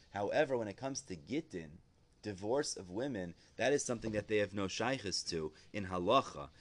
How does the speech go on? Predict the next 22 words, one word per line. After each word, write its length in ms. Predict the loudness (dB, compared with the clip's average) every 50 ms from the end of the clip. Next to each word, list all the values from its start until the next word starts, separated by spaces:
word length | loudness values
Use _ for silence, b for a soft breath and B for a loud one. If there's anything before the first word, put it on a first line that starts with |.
| B B B
And 140 | -8 -4 0
since 180 | 0 0 2
that's 180 | 2 0 0 0
not 200 | -2 -4 -4 -4
so-, 80 | -6 -8
something 220 | -6 -4 -4 -2 -2
they 60 | -2
have 100 | -2 -2
no 80 | -2
shaykhus 420 | -4 -4 -4 -4 -4 -4 -6 -10 -8 -6
to 80 | -6
in 80 | -6 -4
halacha, 640 | -4 -2 0 2 2 2 2 0 0 0 0 0 -2 B B B B B
if 220 | -4 -4 -2 0
they 160 | 0 2 2 2
are, 360 | 4 4 6 6 6 6 4 0 -6 -12 -10
it's 160 | -10 -10 -6
processed 480 | 0 4 4 4 4 2 -2 -8 -8
in 80 | -6 -6
a 40 | -4
non-Jewish 440 | -4 -4 -4 -4 -6 -8 -8 -10 -8
court 320 | -2 2 2 2 2 2